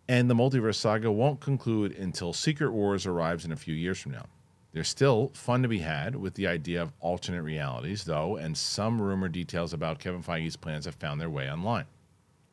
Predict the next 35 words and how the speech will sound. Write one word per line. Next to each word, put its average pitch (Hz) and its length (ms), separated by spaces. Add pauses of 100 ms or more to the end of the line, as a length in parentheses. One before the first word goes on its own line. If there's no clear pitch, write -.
(140)
According 92 380
to 92 100
Scooper 95 460
Cryptical 107 440
for 98 300
Qual, 117 680 (420)
the 92 60
Marvel 113 300
Studios 110 460
president 95 400
is 82 100
looking 95 240
to 104 80
bring 92 160
a 92 60
villain 85 320
from 98 180
Sony's 92 460
Spider-Verse 80 580
into 76 220
the 78 140
M 65 120
C - 160
U. 117 240 (520)
There's 73 140
no 104 140
word 127 240
on 98 140
that, 80 240 (540)
though 98 520 (500)
it's 98 200
said 95 540
they'll 87 120
have 80 160
a 80 100